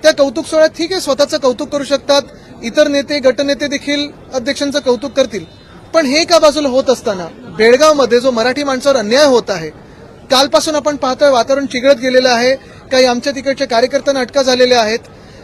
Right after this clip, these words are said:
हे सगळं जे होते ते आम्ही पाहू शकत नाही. आणि कुठे ना कुठेतरी या सरकारने, जे ईव्हीएमचं सरकार महाराष्ट्रात आलेलं आहे, त्यांनी सांगावं, कारण मागच्याच वर्षी आम्ही जेव्हा आवाज उठवला होता, तेव्हा त्यावेळीच्या घटनाबाह्य मुख्यमंत्र्यांनी सांगितलं होतं की बेळगाव ह्या परिसरात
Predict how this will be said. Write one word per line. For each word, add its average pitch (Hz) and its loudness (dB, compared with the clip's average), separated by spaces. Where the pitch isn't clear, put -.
हे 311 0
सगळं 311 4
जे 277 0
होते 277 0
ते 311 -4
आम्ही 285 -4
पाहू 254 0
शकत 269 -2
नाही. 185 -10
आणि 254 -2
कुठे 277 -4
ना 320 -2
कुठेतरी 285 -6
या 262 2
सरकारने, 254 0
जे 269 -2
ईव्हीएमचं 294 -2
सरकार 269 0
महाराष्ट्रात 233 -2
आलेलं 190 -4
आहे, 180 -6
त्यांनी 269 4
सांगावं, 262 0
कारण 302 -2
मागच्याच 240 -4
वर्षी 269 -4
आम्ही 247 2
जेव्हा 277 2
आवाज 269 4
उठवला 277 2
होता, 285 0
तेव्हा 277 -2
त्यावेळीच्या 277 -2
घटनाबाह्य 254 -2
मुख्यमंत्र्यांनी 254 -4
सांगितलं 240 -4
होतं 247 -2
की 277 -2
बेळगाव 254 4
ह्या 262 0
परिसरात 254 0